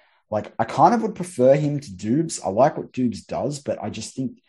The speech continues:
particularly if he measures in at six four and he gets some pace. But again, if he measures in at six four and he gets some pace, this is Chase Claypool. But I think the league probably sits there and goes, "Yeah, probably third round at this point."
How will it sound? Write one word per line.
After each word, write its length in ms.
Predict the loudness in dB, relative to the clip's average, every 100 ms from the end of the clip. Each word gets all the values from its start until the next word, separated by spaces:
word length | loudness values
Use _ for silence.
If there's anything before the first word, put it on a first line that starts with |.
| _ _ _
particularly 440 | -14 -2 0 4 2
if 40 |
he 120 | 4
measures 360 | 2 2 2 -4
in 120 | -6
at 100 | -8
six 240 | -8 -10 -10
four 280 | -8 -6
and 80 | -6
he 60 | -8
gets 200 | -10 -10
some 140 | -10
pace. 540 | -8 -8 -8 -10 -12 -16 _ _ _
But 120 | -4
again, 400 | 2 4 2 -2 _ _
if 80 | -4
he 60 |
measures 300 | 0 2 2
in 80 | 0
at 80 | -2
six 220 | -6 -8
four 420 | -4 0 2 0 -6 _
and 80 | -2
he 40 |
gets 180 | -2 -2
some 100 | 0
pace, 320 | 2 2 0
this 160 | -6 -8
is 100 | -6
Chase 300 | 0 0 -2
Claypool. 680 | -8 -6 -4 -4 -6 -8 -8
But 120 | -10
I 40 | -8
think 200 | -6 -6
the 80 | -6
league 340 | -6 -8 -8
probably 260 | -10 -10 -10
sits 240 | -12 -12
there 120 | -10
and 80 | -10
goes, 240 | -10 -10
"Yeah, 340 | -10 -8 -8 -8
probably 320 | -10 -12 -12
third 320 | -12 -12 -12
round 320 | -10 -10 -10
at 100 | -12
this 160 | -14 -18
point." 360 | -14 -14 -14